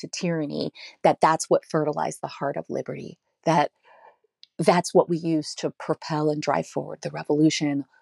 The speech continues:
were all the tragedies, um, and horrible violence that we suffered." And, and Vaté says sort of similar things at various moments in Le Système Colonial Dévoilé,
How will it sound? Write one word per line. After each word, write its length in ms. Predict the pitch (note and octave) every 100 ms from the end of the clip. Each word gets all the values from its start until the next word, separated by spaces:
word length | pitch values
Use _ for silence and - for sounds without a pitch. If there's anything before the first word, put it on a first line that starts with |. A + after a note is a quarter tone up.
| _
were 240 | D#3+ D3 -
all 160 | D3+ C#3+
the 140 | D3
tragedies, 840 | - C#3 D3 - C#3+ B2+ - - - F3
um, 320 | D#3 D#3+ E3 -
and 100 | C#3+
horrible 380 | - D3+ D#3+
violence 580 | E3 D3 D3 D#3 C3+ -
that 140 | - -
we 80 | C3+
suffered." 460 | - - - E2 -
And, 180 | D3+ D#3 - -
and 140 | F#3+
Vaté 320 | A3 G3+ -
says 440 | - D3 C3+ - - _
sort 260 | - D3
of 80 | C#3
similar 360 | - D#3 C#3+ C#3+
things 320 | - C#3+ C#3+
at 120 | -
various 380 | E3 D3 D3 -
moments 380 | D3+ D3 D3+ -
in 120 | C#3+
Le 80 | D#3
Système 500 | - E3+ - D3 D3+
Colonial 420 | D#3+ D3 D3 D3
Dévoilé, 580 | D3 C#3 D3 D3 D3